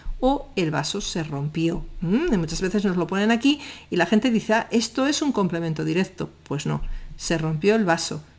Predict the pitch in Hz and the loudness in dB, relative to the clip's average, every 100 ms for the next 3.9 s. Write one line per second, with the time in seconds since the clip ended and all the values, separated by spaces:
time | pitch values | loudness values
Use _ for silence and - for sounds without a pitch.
0 | - - - 185 254 156 180 180 208 - | -20 -12 4 4 6 2 2 2 2 0
1 | 180 165 190 185 - - - 202 175 160 | 2 2 2 2 0 -8 -6 -2 0 0
2 | 170 160 156 156 160 185 190 208 214 233 | 2 2 0 0 -2 0 2 2 2 0
3 | 247 - - 262 247 233 226 226 | 0 -4 0 2 4 4 4 2